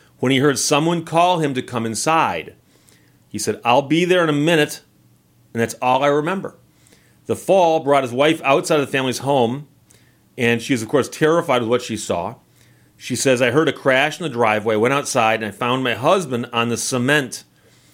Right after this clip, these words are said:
There was no life left. My son had to revive him." So he then woke up in the hospital seventeen days later. Seventeen days later, he wakes up. Last he remembers, he's up on top of his trailer.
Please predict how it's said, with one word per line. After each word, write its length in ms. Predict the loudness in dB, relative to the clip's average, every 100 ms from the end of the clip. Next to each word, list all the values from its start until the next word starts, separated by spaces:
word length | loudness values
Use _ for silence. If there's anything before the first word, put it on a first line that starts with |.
| _ _ -2
There 100 | 0
was 140 | 2
no 180 | 2 2
life 460 | 2 2 0 -2
left. 380 | -8 -10 -12 -20 -8
My 140 | -4
son 320 | -2 0 0 0
had 180 | -2
to 80 | 0
revive 560 | 0 2 2 2 0 -2
him." 420 | -6 -8 -10 -18 _ _ _ _ _ -12
So 300 | 0 2 2
he 200 | 0 2
then 320 | 2 2 2
woke 320 | 2 2 0
up 140 | 0
in 140 | 0 0
the 100 | -2
hospital 600 | 0 2 0 -2 -2 0
seventeen 640 | 0 0 0 -6 -4 -2
days 220 | 0 0 2
later. 340 | 0 0 -8 _ _ _
Seventeen 640 | -14 -2 0 0 -4 -2 2
days 240 | 2 2
later, 160 | 2 2
he 80 | 0
wakes 420 | 0 0 0 -2
up. 300 | -4 -6 _ _ _ _ _ _ _ _ -2
Last 280 | -2 0 -2
he 40 |
remembers, 380 | 0 0 0 -2
he's 160 | -2
up 100 | -2
on 100 | -4
top 300 | -2 -2 -2
of 80 | -6
his 100 | -10
trailer. 380 | -4 -2 -2